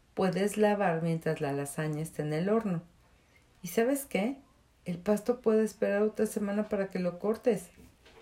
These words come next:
La próxima semana se va hasta arriba en la lista de prioridades y pides una pizza. Y si eres una madre primeriza con bebé,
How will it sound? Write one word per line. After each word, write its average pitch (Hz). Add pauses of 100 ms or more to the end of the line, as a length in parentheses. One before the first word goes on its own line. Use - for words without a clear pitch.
(120)
La 170
próxima 202
semana 170
se 180
va 156
hasta 160
arriba 160
en 170
la 165
lista 160
de 170
prioridades 208 (460)
y 269
pides 165
una 160
pizza. 131 (1400)
Y 190
si 175
eres 175
una 175
madre 165
primeriza 156
con 160
bebé, 170